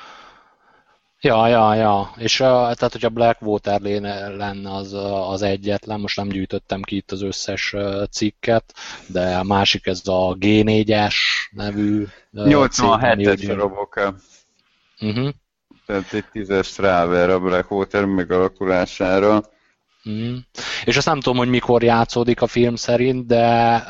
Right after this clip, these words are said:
Speaker 1: szerinte-, a-, tehát az, e-, ezt a gondolatot elég jól eltalálták. Ugye ez meg-, ugyanez a gondolat megjelenik a, nem játszottam vele, de tudom, hogy, ö,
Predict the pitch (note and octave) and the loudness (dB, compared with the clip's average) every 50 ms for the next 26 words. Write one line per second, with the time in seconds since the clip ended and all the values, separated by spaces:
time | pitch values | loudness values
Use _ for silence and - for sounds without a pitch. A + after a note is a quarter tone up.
0 | A2+ A2+ - - B2+ B2 C3 B2+ - C3+ - C3+ C#3 - - C#3+ D3 - E3 D#3 | -14 -8 -2 0 2 2 2 2 0 -2 -2 -2 -4 -2 0 0 2 2 2 2
1 | D#3+ D3+ D3+ D3+ D3 D3 D3 D3 - - C#3+ C#3+ D3 C#3+ C#3+ C#3+ C#3 C3+ - C#3+ | 2 4 4 4 4 2 0 -2 -2 -2 0 2 0 0 2 2 2 2 2 0
2 | C#3 - C#3 B2+ A2+ G#2 G2+ G2 F#2 G2 G2 G2 G2 G2+ G2+ G2+ G2+ G2+ G2 - | 0 2 2 2 4 2 2 0 -2 -4 -4 -4 -4 -4 -2 -2 -4 -4 -4 -4
3 | G#2+ G#2+ G#2+ G#2+ G#2+ - A2 - - A#2+ B2 A#2 A#2 B2+ C3 C3 B2 A#2+ A#2+ B2 | -2 -2 -2 -2 -4 -4 -4 -2 0 2 2 2 2 2 -2 -2 -2 -2 0 0
4 | B2 B2 A#2 A2+ A2 G#2+ A2 G#2 A2 A2 G#2+ G#2+ G#2+ G#2 G#2 - - A2 A2 A2 | 2 2 2 2 2 0 0 -2 -2 -2 -2 0 2 2 0 0 -2 -4 -4 -2
5 | G#2 G#2+ G#2+ G#2+ G#2 G#2 G#2+ G#2 G2+ - - G2+ G2 G2 G2 G2 G2 G2 - - | -2 0 0 0 0 -2 -4 -6 -8 -6 -4 -2 0 0 0 0 -2 -4 -6 -14
6 | - - - - _ - A#2 A#2 A#2+ A#2 A2+ A2 G#2+ G#2 - - A2+ G#2+ - - | -20 -20 -20 -18 _ -4 -2 -2 0 0 0 0 0 -2 -4 -6 -8 -8 -6 -6
7 | G#2+ G#2+ G#2+ A2 A2 G#2+ G#2 G2+ - - G#2+ G#2+ G#2 G2+ G#2 G#2 G2+ G#2 G#2+ G#2 | -8 -6 -4 -2 -2 -2 -2 -2 -4 -6 -6 -6 -6 -6 -8 -10 -8 -8 -6 -4
8 | G#2 G#2 G#2 G2+ | -4 -4 -4 -6